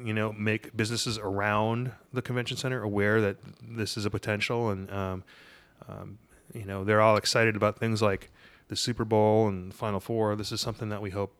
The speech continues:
to, to build some excitement about, and, and, um, you know, really, um, provide, um,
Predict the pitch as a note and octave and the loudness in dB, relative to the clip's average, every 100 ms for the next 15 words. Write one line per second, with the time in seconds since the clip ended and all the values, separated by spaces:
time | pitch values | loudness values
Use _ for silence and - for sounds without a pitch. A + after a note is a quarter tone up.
0 | _ - G2 F2 G#2 G2 G2 - G2 - | _ -8 -8 -6 -6 -4 -4 -4 -6 -4
1 | G#2+ A#2 A2+ G#2+ G#2+ G#2 G#2+ G2 G2+ G2+ | -4 -4 -2 2 2 0 -4 -8 -8 -6
2 | F#2+ F#2+ F#2+ F#2+ F#2+ F#2+ - _ - A2+ | -6 -6 -4 -4 -4 -8 -12 _ -14 -8
3 | A2 G#2 A#2 A#2+ A#2 A2 - - - - | -4 0 2 4 2 0 -12 -20 -20 -20
4 | - - _ - G#2+ G2+ G#2 - A2+ G#2+ | -20 -20 _ -8 -6 -6 -4 0 4 8
5 | A2 A2+ A2+ G#2+ - - - _ _ _ | 10 10 6 2 -6 -18 -20 _ _ _
6 | A2 G#2+ G#2+ G#2+ G#2 | -10 -8 -6 -6 -10